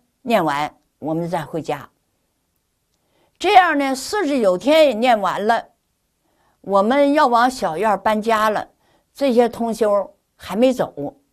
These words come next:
那怎么办呢？大家做了这么大的贡献，很辛苦啊，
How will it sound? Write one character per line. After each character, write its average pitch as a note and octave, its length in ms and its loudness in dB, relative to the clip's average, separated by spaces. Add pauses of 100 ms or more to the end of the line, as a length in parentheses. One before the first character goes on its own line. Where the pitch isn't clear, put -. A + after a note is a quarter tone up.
那 G#3+ 140 -8
怎 G3 120 -10
么 - 80 -12
办 G#3 280 -8
呢？ D3+ 160 -10 (800)
大 A#3+ 160 -4
家 A#3 180 -2
做 B3+ 240 2
了 G#3 100 2
这 D4 220 0
么 B3 180 0
大 F#3 200 -6
的 E3+ 100 -6
贡 E3+ 240 -4
献， D#3+ 300 -6
很 F3+ 180 -14
辛 B3 260 -2
苦 F3 180 -6
啊， C#3+ 220 -4